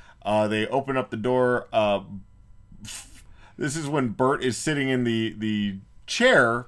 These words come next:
pointed at the door with the gun, doesn't get a f-, shot off, but this is when the, uh, the other redneck shoots him, uh, in the face with a shotgun, so that his face is all gone. Uh, but for some reason, Paul has, like, a camera or something, hits that guy in the face,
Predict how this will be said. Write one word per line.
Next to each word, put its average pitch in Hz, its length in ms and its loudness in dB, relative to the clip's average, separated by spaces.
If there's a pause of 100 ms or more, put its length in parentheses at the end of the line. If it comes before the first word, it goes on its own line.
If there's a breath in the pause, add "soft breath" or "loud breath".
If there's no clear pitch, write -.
pointed 156 300 0
at 156 300 0
the 147 60 -6
door 139 320 2
with 147 240 -2
the 127 60 -6
gun, 110 480 2
doesn't 165 280 2
get 143 140 2
a 113 40 0
f-, - 160 -8 (100)
shot 143 320 4
off, 104 260 2
but 110 140 -10
this 117 180 -8
is 113 60 -10
when 117 240 -4
the, 107 160 -2
uh, 98 160 0
the 104 140 -2
other 127 160 0
redneck 104 340 -2
shoots - 280 -8
him, 113 200 -4 (520 loud breath)
uh, 101 580 2 (180)
in 117 460 -2 (140)
the 113 160 -2
face 139 460 -2
with 120 180 -2
a 98 40 -6
shotgun, 113 560 0
so 98 120 -10
that 98 160 -4
his 127 160 -4
face 95 260 -4
is 80 120 -10
all 82 140 -6
gone. 78 340 -8 (380 loud breath)
Uh, 101 180 4
but 98 220 -4
for 123 100 -4
some 214 200 -2
reason, 160 280 0
Paul 180 300 4
has, 156 180 0
like, 120 140 0
a 87 60 -8
camera 208 460 -4
or 208 60 -2
something, 202 320 -4
hits 160 300 -4
that 151 260 4
guy 160 160 4
in 160 240 -2
the 190 80 0
face, 120 360 -2